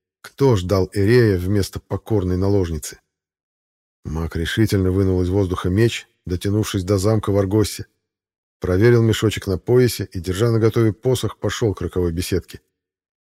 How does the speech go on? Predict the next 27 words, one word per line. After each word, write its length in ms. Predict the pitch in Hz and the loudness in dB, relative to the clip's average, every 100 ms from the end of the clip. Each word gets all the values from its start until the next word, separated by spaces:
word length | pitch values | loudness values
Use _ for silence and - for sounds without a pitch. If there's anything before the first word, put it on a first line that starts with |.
| _ _ | _ _
Рядом 340 | - 85 101 110 | -4 0 2 2
пристроился 560 | 123 113 113 117 110 | 0 0 2 2 2
капитан 480 | 113 110 117 110 104 | -4 -4 -2 0 0
с 40 | 87 | 0
заговоренным 600 | 95 98 101 101 98 95 | -2 0 2 2 0 0
клинком. 440 | 104 87 104 92 - _ _ _ _ _ _ _ _ _ _ _ _ | -2 0 -2 -2 -8 _ _ _ _ _ _ _ _ _ _ _ _
В 120 | 82 | -8
беседке 540 | 82 92 - 127 - 92 | -4 -4 0 0 0 -2
было 240 | 95 95 | 0 -2
чисто 380 | - 123 - 95 | -2 -4 -4 -4
настолько, 540 | 87 - - 131 - | -4 -4 -2 -2 -4
что 220 | 78 - | -10 -6
оставалось 480 | 98 - 120 120 107 | -6 -2 0 2 0
подивиться 680 | - 110 104 107 120 127 - | -2 -2 0 2 2 0 -4
педантичности 760 | 90 98 98 92 104 - 90 92 | -6 -4 -2 -2 -4 -6 -6 -6
нападавшего. 580 | 87 92 92 85 85 - _ _ _ _ _ _ _ _ _ _ - | -4 -2 -2 -4 -8 -14 _ _ _ _ _ _ _ _ _ _ -6
Даже 280 | 90 98 | -2 0
пол 320 | 113 - 139 107 | 0 2 2 4
был 160 | 98 | 0
посыпан 420 | - 104 - 98 | 0 -2 -2 -4
свежим 340 | 92 110 101 98 | -4 0 0 0
песочком, 560 | - - 113 95 - - _ _ _ | -4 -2 -2 -2 -8 -16 _ _ _
а 80 | 90 | -12
скамейки 500 | - 98 123 120 110 | -4 -2 0 0 0
натерты 560 | 101 95 - 123 - | 0 0 0 0 2
раствором 480 | 101 98 110 104 101 | 0 0 0 2 2
уксуса. 440 | 113 - 85 - | 0 -2 -12 -12